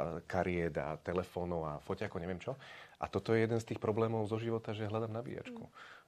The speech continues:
Speaker 1: No ale človek nemusí natáčať, aby mal tento problém, takže sme to nejako
Speaker 2: Hej.
Speaker 1: zhmotnili.
Speaker 2: Hej, jasné. A ty tým, že rád cestuješ, tak možno aj preto prišiel ten nápad, že máte niekoľko klipov vlastne v zahraničí?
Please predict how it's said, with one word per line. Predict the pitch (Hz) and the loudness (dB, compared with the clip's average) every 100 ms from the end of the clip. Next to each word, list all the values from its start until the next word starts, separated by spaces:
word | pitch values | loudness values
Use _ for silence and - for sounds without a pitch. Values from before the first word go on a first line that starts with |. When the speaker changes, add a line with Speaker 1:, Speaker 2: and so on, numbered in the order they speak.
| - | -6
Speaker 1:
No | |
ale | 90 98 | 0 0
človek | - 110 | 4 2
nemusí | 104 110 107 92 | 4 0 0 0
natáčať, | 92 98 95 90 | 0 0 -2 -2
aby | 85 85 85 82 85 - - - - | -2 -2 -2 -2 -4 -8 -12 -16 -12
mal | - 90 87 | -4 2 2
tento | 90 87 90 | 0 -4 -2
problém, | 98 85 80 78 | 0 0 0 -2
takže | 82 80 80 | -6 -8 -6
sme | 87 85 | -4 -2
to | |
nejako | 87 85 87 | -2 0 -2
Speaker 2:
Hej. | 82 | -2
Speaker 1:
zhmotnili. | 90 90 85 78 - - - - - | -2 0 -4 -4 -8 -14 -16 -20 -12
Speaker 2:
Hej, | 220 214 190 | -8 -6 -4
jasné. | 180 202 - 151 - - - 226 | -6 -8 -12 -18 -20 -20 -20 -12
A | 202 | -8
ty | 190 262 240 | -6 -6 -4
tým, | 247 247 | -4 -2
že | 226 208 - | 0 -2 -2
rád | 190 202 208 | 2 2 2
cestuješ, | 185 185 - 190 202 | -2 -4 -4 -4 -4
tak | - 185 | -2 -2
možno | 185 185 | -2 -2
aj | 175 170 | -4 -2
preto | 185 180 | -4 -4
prišiel | 165 156 156 156 | -8 -8 -6 -8
ten | 156 151 | -6 -6
nápad, | 147 147 160 | -8 -6 -8
že | 156 | -6
máte | 151 156 160 151 | -6 -6 -8 -12
niekoľko | 147 147 160 160 156 | -12 -8 -8 -8 -10
klipov | 147 143 151 143 | -10 -6 -6 -4
vlastne | 143 143 156 | -6 -6 -10
v | 143 | -8
zahraničí? | 135 139 139 139 139 - 190 | -6 -6 -6 -6 -8 -6 -8